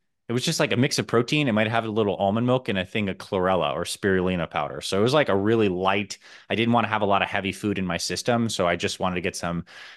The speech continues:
fats, some, some proteins, and I, I s-, got it down really fast because I got really into the video shoot and what I was doing.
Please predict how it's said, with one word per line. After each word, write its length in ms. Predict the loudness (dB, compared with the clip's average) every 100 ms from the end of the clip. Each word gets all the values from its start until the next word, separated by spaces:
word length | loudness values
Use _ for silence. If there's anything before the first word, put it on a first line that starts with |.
| _
fats, 340 | 2 2 2
some, 480 | 0 0 0 -4 -8 -12
some 260 | -4 -4 2
proteins, 560 | 2 4 4 4 4
and 280 | 2 -2 -4
I, 140 | -8 -2
I 120 | -2
s-, 220 | -2 -4 -6 0
got 160 | 0
it 80 | 2
down 180 | 0 2
really 180 | 2 0
fast 320 | 0 -2 -2
because 200 | -6 -2
I 60 |
got 200 | -2 -2 0
really 340 | 0 0 -2
into 440 | -4 -2 -2 -2 -4
the 80 | -4
video 260 | -2 -2
shoot 320 | -2 -2 -4
and 100 | -4
what 120 | -2 0
I 80 |
was 120 | -2 -2
doing. 320 | 0 0